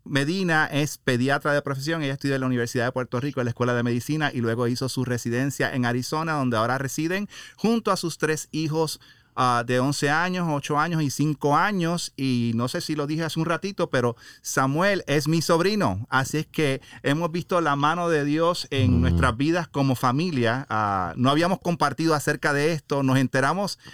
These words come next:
Speaker 1: después del hecho, después que habíamos sido tocados por la gracia de Dios, fue que nos enteramos. "Espérate, Dios hizo ta-, esto también en tu vida". Eso ha
Speaker 2: Wow.
Speaker 1: sido bien emocionante. Así es que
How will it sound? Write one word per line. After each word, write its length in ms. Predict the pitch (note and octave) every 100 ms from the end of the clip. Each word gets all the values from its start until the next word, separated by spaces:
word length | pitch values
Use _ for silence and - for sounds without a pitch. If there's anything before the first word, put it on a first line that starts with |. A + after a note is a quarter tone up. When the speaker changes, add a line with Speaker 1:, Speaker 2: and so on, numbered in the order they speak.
| -
Speaker 1:
después 340 | B2 D3 D#3+ D#3+
del 160 | E3+
hecho, 260 | D3 D3 B2
después 300 | A#2 - C3
que 140 | -
habíamos 300 | D3+ D3 D#3 -
sido 180 | D3
tocados 320 | D3 C#3 D3 -
por 140 | C#3
la 80 | C3+
gracia 240 | C3 C#3+
de 80 | C#3
Dios, 100 | D3
fue 120 | -
que 80 | C#3
nos 100 | C#3
enteramos. 420 | C3+ C#3+ C#3 A2+ - - _ -
"Espérate, 480 | C#3 F3 G#3+ - B2+
Dios 220 | C#3+ E3+
hizo 240 | G#3+ G#3+
ta-, 160 | G3+ G3
esto 240 | F3+ G#3
también 360 | F#3+ F#3 F#3 F#3
en 80 | F3+
tu 120 | F3
vida". 300 | F#3+ F3+ C3 - -
Eso 240 | F2+ E2
ha 40 | D#3+
Speaker 2:
Wow. 20 |
Speaker 1:
sido 340 | D#2+ F3 - - - -
bien 360 | C#3 E3 F#3+
emocionante. 520 | F3+ F3+ F3 E3+ F#3
Así 140 | E3 D#3+
es 60 |
que 200 | - F3+